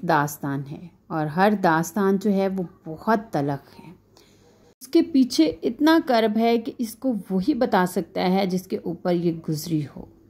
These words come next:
हम लोग जब छोटे थे तो हमारे नाना अब्बू जो थे वो हमें बताया करते थे, क्योंकि उन, वो लोग हिजरत करके आए थे उधर से, जब पाकिस्तान बना था तब।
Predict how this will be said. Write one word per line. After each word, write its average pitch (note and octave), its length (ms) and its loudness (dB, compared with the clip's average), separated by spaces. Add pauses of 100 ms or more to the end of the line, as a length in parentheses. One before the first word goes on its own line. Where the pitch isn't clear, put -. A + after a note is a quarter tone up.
(360)
हम B3 240 4
लोग D#4 160 4
जब B3+ 180 2
छोटे A#3 360 2
थे A#3+ 180 2
तो B3 140 0
हमारे F3+ 400 2
नाना E3+ 360 2
अब्बू F#3 280 0
जो F3+ 160 -2
थे D#3+ 340 -2
वो G3+ 160 -4
हमें F#3 280 0
बताया E3 400 2
करते D#3+ 380 -8
थे, D#3 200 -8
क्योंकि G3+ 340 -2
उन, A3+ 400 -4
वो G#3+ 240 2
लोग A3 260 2
हिजरत B3 440 -2
करके F#3+ 320 0
आए D#3+ 160 0
थे F3+ 160 0
उधर E3+ 340 -2
से, F3 280 0
जब F#3+ 240 -6
पाकिस्तान F#3 600 -2
बना D#3 280 0
था E3+ 280 -6
तब। - 300 -6